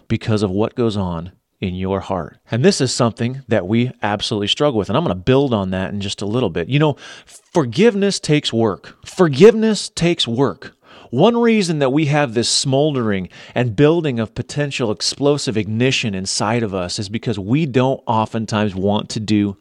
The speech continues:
the work. Forgiveness takes work. Forgiveness often includes that we need to go to whoever it is and we need to talk over that offense with that other person. And this is difficult because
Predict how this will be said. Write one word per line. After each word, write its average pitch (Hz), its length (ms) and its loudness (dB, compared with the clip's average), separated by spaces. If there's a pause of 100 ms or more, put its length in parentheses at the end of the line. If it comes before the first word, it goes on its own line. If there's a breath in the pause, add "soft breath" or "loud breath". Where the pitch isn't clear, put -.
(120)
the 107 100 2
work. 95 460 -2 (460 loud breath)
Forgiveness 151 720 0 (180 soft breath)
takes - 360 0
work. 92 340 -4 (220 loud breath)
Forgiveness 175 600 2
often 151 380 0
includes 139 540 0 (320 loud breath)
that 143 80 4
we 196 100 4
need 214 120 2
to 151 40 2
go 170 300 2
to 185 80 4
whoever 160 420 4
it 147 80 0
is 147 180 2
and 120 120 0
we 139 100 0
need 135 140 -2
to 113 60 0
talk - 520 -6
over 117 520 0 (220)
that 104 240 -2
offense 104 420 -4
with 101 140 -4
that 107 180 2
other 104 160 -2
person. 104 380 -2 (240 loud breath)
And 135 120 4
this 208 140 4
is 156 120 -2
difficult 120 440 0
because 127 260 -2